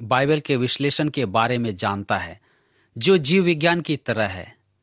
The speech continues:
परंतु यह भी स्पष्ट है कि वह परमेश्वर के वचन के बारे में बहुत थोड़ा जानता है, क्योंकि जिस प्रकार का कथन उसने कहा है, उससे यह बात स्पष्ट हो जाती है कि वह परमेश्वर के वचन को ज्यादा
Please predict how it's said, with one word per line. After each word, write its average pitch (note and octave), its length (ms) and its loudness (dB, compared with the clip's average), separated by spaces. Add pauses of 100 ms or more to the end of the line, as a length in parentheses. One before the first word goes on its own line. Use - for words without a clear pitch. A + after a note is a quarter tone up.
परंतु D#3+ 300 0
यह D3+ 220 0
भी D3+ 140 0
स्पष्ट - 440 -6
है A#2 220 -8 (340)
कि D3 60 -2
वह D3+ 140 4
परमेश्वर D#3 540 0
के E3 180 -2
वचन C3+ 360 -2
के D3+ 160 -4
बारे A#2 340 -2
में G#2 200 -6 (280)
बहुत C3 360 -2
थोड़ा F#3 240 0
जानता G2 380 -4
है, - 200 -16 (600)
क्योंकि G#3+ 220 2
जिस F#3 220 0
प्रकार E3 360 0
का E3 140 -4
कथन D#3 380 -2
उसने C#3+ 300 -6
कहा C#3 340 -2
है, G2 240 -6 (360)
उससे D#3+ 280 0
यह D3+ 240 0
बात C3 300 0
स्पष्ट - 420 -6
हो C3+ 80 -4
जाती G#2+ 360 -2
है G2+ 280 -8 (380)
कि C3+ 80 0
वह C#3+ 160 4
परमेश्वर C#3+ 560 0
के D3 180 -4
वचन B2+ 380 -2
को B2+ 200 -6
ज्यादा A2+ 500 0